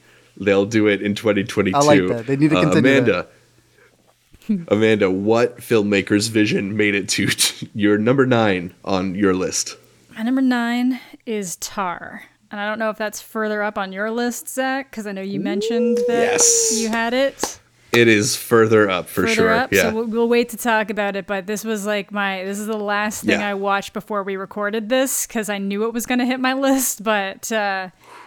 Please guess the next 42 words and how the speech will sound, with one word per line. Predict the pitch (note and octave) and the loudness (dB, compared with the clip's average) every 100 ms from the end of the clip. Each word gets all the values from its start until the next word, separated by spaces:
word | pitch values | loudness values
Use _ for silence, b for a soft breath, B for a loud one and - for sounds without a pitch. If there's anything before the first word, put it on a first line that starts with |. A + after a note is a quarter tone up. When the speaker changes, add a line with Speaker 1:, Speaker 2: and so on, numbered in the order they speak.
| B - - | B -12 -6
Speaker 1:
I'm | G2+ | 0
so | G#2+ G#2+ | 2 2
glad | G#2 G2 G#2+ | 4 2 2
you | |
Speaker 3:
it's, | F#2+ | 2
Speaker 1:
did. | F#2 F#2 A#3 | 0 0 -4
Speaker 3:
it | A3 | -4
certainly | - A#3+ A#3+ B3+ A#3 G#3+ G#3+ - _ _ _ - | -2 -2 -2 -2 -2 -2 -6 -10 _ _ _ -10
hit | A#3 B3+ | -4 -4
expectations, | B3 A#3 - G#3 - G#3 G3 G3+ F#3+ F3+ | -4 -4 -6 -6 -4 -6 -6 -8 -10 -10
and, | G3 F#3+ | -10 -8
uh, | G3 F#3+ G3 | -6 -6 -6
it's | G3+ G#3+ | -8 -6
one | A3 | -6
of | |
those | G#3 F#3 | -4 -6
ones | G#3 G3+ | -6 -8
that's | F3+ | -6
really | G#3 G3+ | -6 -6
interesting | G#3+ G3+ G#3+ - G#3+ G3+ | -6 -8 -8 -8 -8 -6
to | G#3+ | -8
look | G3 G3+ | -8 -6
at | G#3+ G3+ G3 | -2 -2 -2
and | G#3+ G3 | -8 -8
kinda | G3+ G3 | -10 -8
compare | G3+ F#3+ G3 | -8 -6 -6
to | G3 | -6
something | G#3 G3 A3 G3+ | -8 -8 -8 -6
like | G3 F#3 - b b b | -8 -8 -14 b b b
Whiplash, | G#3+ G#3+ - A3 G#3+ A3 G#3 | -6 -6 -4 -2 0 -2 -4
'cause | A3+ | -8
it's | G#3 G#3 | -8 -6
almost | G3+ G3+ - | -8 -8 -8
like | G#3+ | -8
you're | G#3 | -8
getting | G3+ G3+ F#3+ | -8 -8 -8
a | |
flip | - A3 - | -8 -10 -8
side | - G#3 | -4 -4
of | G3 | -6
a | F#3+ | -8
coin | - G#3+ G#3 G#3+ G#3+ | -6 -4 -4 -4 -6